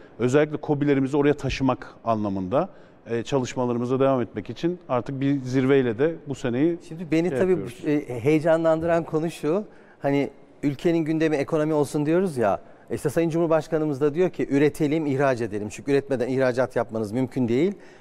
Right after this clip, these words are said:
Speaker 2: Bir de dünya pazarlarına açılalım, kendimizi böyle tek bir pazara bağımlı kılmayalım.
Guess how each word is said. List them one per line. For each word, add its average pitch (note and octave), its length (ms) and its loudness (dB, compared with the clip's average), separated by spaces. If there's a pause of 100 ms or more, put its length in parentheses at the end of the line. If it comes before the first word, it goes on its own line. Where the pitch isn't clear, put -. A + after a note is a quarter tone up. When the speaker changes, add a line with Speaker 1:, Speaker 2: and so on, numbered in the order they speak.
Speaker 2:
Bir D#3 80 -4
de D#3 120 -2
dünya D#3 280 2
pazarlarına E3 580 0
açılalım, E3+ 480 -2
kendimizi D#3 440 0
böyle D3 120 0
tek - 220 -2
bir E3 40 -6
pazara D3 400 2
bağımlı D3 340 4
kılmayalım. D3+ 540 0